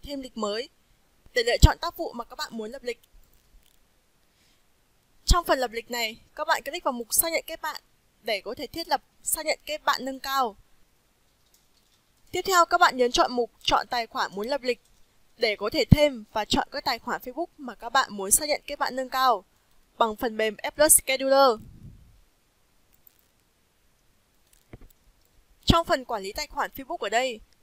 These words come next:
các bạn có thể thêm tài khoản của mình bằng cách nhập mỗi dòng một cookie, mỗi dòng một token, hoặc mỗi dòng một định dạng user, sọc đứng path, sọc đứng cookie,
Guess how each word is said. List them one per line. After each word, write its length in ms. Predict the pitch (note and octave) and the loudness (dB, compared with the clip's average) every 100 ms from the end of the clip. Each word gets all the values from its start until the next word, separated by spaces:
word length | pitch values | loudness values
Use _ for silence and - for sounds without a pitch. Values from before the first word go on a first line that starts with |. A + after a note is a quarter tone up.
| - | -4
các 100 | D4 | 0
bạn 160 | E4+ - | 0 0
có 60 | |
thể 140 | D4 A#3+ | -6 -6
thêm 220 | C#4+ C#4 | -6 -4
tài 140 | A#3 | -4
khoản 180 | A#3 F3+ | -2 -8
của 100 | G3+ | -6
mình 280 | G3+ G#3+ F#3+ - - | -4 -4 -6 -8 -6
bằng 160 | A3 | -6
cách 140 | D4 D#4+ | -4 2
nhập 180 | C#4 - | 2 2
mỗi 260 | A3+ - | -4 2
dòng 220 | - D4 A3+ | 4 4 0
một 120 | - | -8
cookie, 400 | D4+ D#4 D4+ A3+ - _ _ _ | -4 0 0 -2 -12 _ _ _
mỗi 200 | B3+ G#3+ | 4 6
dòng 220 | E4 C4+ | 6 2
một 120 | G#3+ D#4 | -2 -4
token, 360 | - C#4+ F#3 - _ _ _ | 2 2 0 -12 _ _ _
hoặc 180 | - B3+ A#3 | 0 0 4
mỗi 180 | B3 | 4
dòng 160 | D#4+ D4 | 4 2
một 80 | A#3 | -2
định 160 | G#3+ | -4
dạng 220 | A3 A#3+ - _ - C#4+ | -2 -2 -2 _ -8 4
user, 400 | - D4+ C#4+ D4 | 8 10 8 6
sọc 220 | B3 - | -2 -2
đứng 160 | A3 | -4
path, 280 | - D4 F4 - _ | 0 0 0 -8 _
sọc 200 | - - | -4 -2
đứng 140 | A3 A#3 | -2 -4
cookie, 400 | D4+ D4+ C#4+ | -2 0 0